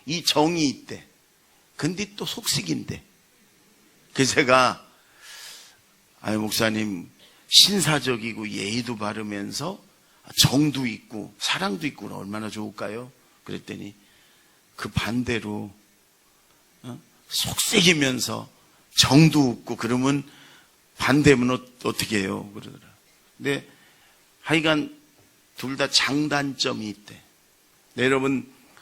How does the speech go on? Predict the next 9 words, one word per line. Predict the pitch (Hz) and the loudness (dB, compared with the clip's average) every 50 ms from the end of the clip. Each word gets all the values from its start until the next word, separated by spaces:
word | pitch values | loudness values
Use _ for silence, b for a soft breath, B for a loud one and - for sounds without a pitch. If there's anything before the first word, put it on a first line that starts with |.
| B _ - | B _ -12
에, | 113 110 113 110 113 113 113 107 104 110 | -6 -4 -4 -2 -2 -2 -4 -4 -6 -4
예의를 | 113 113 117 123 127 127 120 117 113 107 | 0 2 2 4 4 2 0 0 -2 -2
갖추고 | 107 110 107 101 - - - 104 95 101 104 104 | -2 -2 -4 0 0 0 0 0 -2 -6 -8 -6
상대를 | - - - 147 156 147 151 127 95 110 101 | -6 -6 -2 -2 0 0 0 0 0 -4 -6
배려하고 | - 127 - 101 107 110 113 107 104 104 101 95 98 98 98 104 104 101 104 | -4 -4 -4 -4 -2 -2 -2 -2 -2 -4 -4 -6 -8 -8 -8 -8 -8 -6 -4
신사적이고 | - - 151 170 170 143 143 143 143 120 120 113 104 101 110 113 113 | -2 -2 -2 -2 -2 -2 -2 -4 -4 -4 -8 -10 -8 -8 -10 -8 -8
성숙한 | - - 170 208 226 202 - - - 147 156 143 123 | -8 -8 -8 -8 -6 -6 -8 -8 -8 -10 -10 -10 -10
거 | 110 | -10
아니겠어요? | 104 101 98 98 95 95 101 98 - - 98 | -12 -12 -12 -14 -16 -16 -16 -16 -18 -18 -18